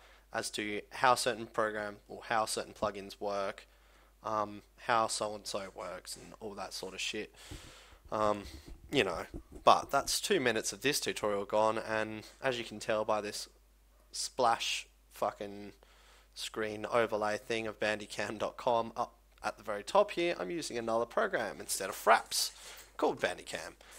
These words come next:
And this is an unpaid version. It gives me ten minutes of recording before the recording stops and I have to start it again, so I'm just gonna try and fit this entire thing within that ten minute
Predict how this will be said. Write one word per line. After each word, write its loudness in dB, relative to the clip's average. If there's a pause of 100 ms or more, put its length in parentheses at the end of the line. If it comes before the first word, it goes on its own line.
(180)
And 8
this -2
is -4
an -4
unpaid 4
version. 6
It -8
gives -8
me -10
ten -8
minutes -10
of -20
recording 2
before -6
the -6
recording -8
stops 0
and -6
I -6
have -14
to -14
start -4
it -16
again, -2
so 0
I'm 0
just -8
gonna -4
try -4
and -10
fit -14
this -6
entire -6
thing -10
within -8
that -10
ten -10
minute -12